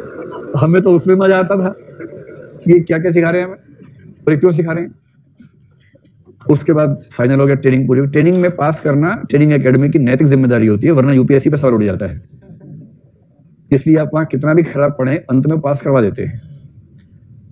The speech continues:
यहाँ तक कि cheating का ऑर्गेनाइज system काम करता है वहाँ पर, कि भैया pass होना है आपको, यूपीएससी की प्रतिष्ठा का सवाल है, किसको चुन के भेज दिया है। तो आखिरी exam में जब देखता है ऐसे pass नहीं होगा, invigilator बाहर चले जाते हैं थोड़ी देर के लिए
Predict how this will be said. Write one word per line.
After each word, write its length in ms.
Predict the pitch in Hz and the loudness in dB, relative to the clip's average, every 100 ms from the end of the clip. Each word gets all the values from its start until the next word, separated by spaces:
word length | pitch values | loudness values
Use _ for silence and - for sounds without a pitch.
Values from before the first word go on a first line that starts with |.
| 131 | -2
यहाँ 240 | 117 143 | -2 -4
तक 60 | 151 | -4
कि 80 | 143 | -6
cheating 460 | 147 135 131 147 | -4 -4 0 0
का 80 | 151 | 0
ऑर्गेनाइज 340 | 135 131 151 147 | 0 2 0 -2
system 280 | 135 131 | -4 -4
काम 180 | 123 110 | -4 -4
करता 220 | 104 92 | -4 -6
है 60 | 95 | -6
वहाँ 140 | 90 | -6
पर, 220 | 87 - - | -6 -8 -2
कि 120 | 117 | 0
भैया 200 | 107 151 | 2 0
pass 400 | 165 139 147 - | 0 0 0 0
होना 220 | 135 165 | 2 4
है 120 | 175 170 | 4 2
आपको, 380 | - 170 139 135 - - - - | 0 0 0 -2 -14 -18 -14 0
यूपीएससी 460 | 143 151 165 165 208 | 2 4 2 2 -2
की 60 | |
प्रतिष्ठा 320 | 185 175 147 180 | 0 -2 -2 -4
का 80 | |
सवाल 280 | 170 170 170 | -2 0 0
है, 60 | 165 | 0
किसको 220 | 156 175 | 0 0
चुन 120 | 165 | 0
के 80 | 165 | 0
भेज 160 | 147 147 | 0 2
दिया 180 | 156 | 2
है। 180 | 131 107 - - - - - - - _ - | 2 -4 -12 -20 -20 -20 -20 -20 -20 _ -2
तो 100 | 147 | 0
आखिरी 400 | 131 135 175 180 | 0 0 4 2
exam 280 | 143 147 | 2 -2
में 100 | 156 | -2
जब 140 | 151 139 | -2 -2
देखता 220 | 139 151 | -4 -2
है 60 | 139 | -4
ऐसे 120 | 156 | -4
pass 240 | 135 131 135 | -4 -4 -2
नहीं 100 | 123 | 0
होगा, 380 | 127 170 196 - | 0 -2 -6 -2
invigilator 360 | 127 131 135 156 | 2 4 2 2
बाहर 160 | 131 | 0
चले 140 | 123 110 | 0 0
जाते 140 | 104 | 0
हैं 100 | 104 | -2
थोड़ी 120 | 101 | -2
देर 100 | 98 | 0
के 80 | 85 | -2
लिए 200 | 101 - | -4 -6